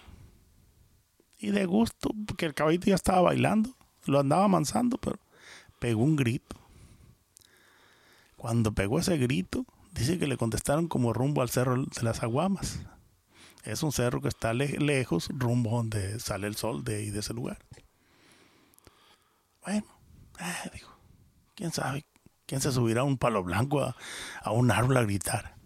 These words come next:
Y siguió bailando su caballo. Al otro, pegó otro grito,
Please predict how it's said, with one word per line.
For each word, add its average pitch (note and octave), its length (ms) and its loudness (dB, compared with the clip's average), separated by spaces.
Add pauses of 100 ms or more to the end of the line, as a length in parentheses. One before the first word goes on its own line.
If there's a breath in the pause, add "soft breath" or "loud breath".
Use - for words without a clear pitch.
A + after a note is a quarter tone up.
(140)
Y A#3 140 2
siguió A3 280 6
bailando G#3 300 6
su F#3 100 4
caballo. C3+ 340 2 (1300 loud breath)
Al G#2+ 200 0
otro, F3+ 260 0 (260)
pegó G3+ 280 4
otro A3 240 6
grito, D#3+ 380 2